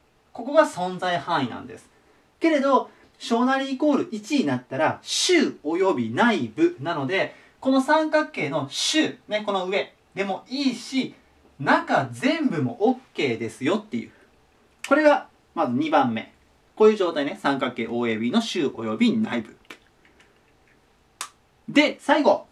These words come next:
が、これちょっとね、パターンが違う、上と違いますけど、Sがゼロから一、Tがゼロから一です。で、この時、ちょっと長いんですけど、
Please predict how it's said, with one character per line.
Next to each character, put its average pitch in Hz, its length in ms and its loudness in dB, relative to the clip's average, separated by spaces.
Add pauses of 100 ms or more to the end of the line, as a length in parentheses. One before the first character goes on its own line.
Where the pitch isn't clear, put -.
(320)
が、 262 260 4
こ - 120 0
れ 339 60 0
ち 403 40 2
ょ - 20 0
っ 392 40 -2
と 320 40 -2
ね、 190 340 -2
パ - 120 -2
タ 269 80 0
ー - 20 2
ン 165 280 -4
が 165 60 2
違 165 40 -2
う、 175 180 -10
上 214 80 4
と - 140 -2
違 175 260 -2
い - 20 -8
ま 202 140 -8
す - 60 -20
け - 80 -8
ど、 120 200 -8 (560)
S 277 280 2
が 147 140 -2
ゼ 202 120 2
ロ 254 100 2
か - 120 -2
ら - 80 -6
一、 143 320 -6
T 254 240 -2
が 113 140 -4
ゼ 151 120 0
ロ 208 100 0
か - 100 -4
ら 110 100 -6
一 127 180 -8
で - 100 -4
す。 - 160 -16 (360)
で、 180 180 -2 (300)
こ 196 100 2
の 254 120 4
時、 269 420 2
ち - 120 2
ょ 320 140 8
っ - 100 -16
と - 120 -2
長 247 300 2
い 233 60 4
ん 156 60 0
で 123 60 -2
す - 100 -10
け 131 80 -6
ど、 127 240 -2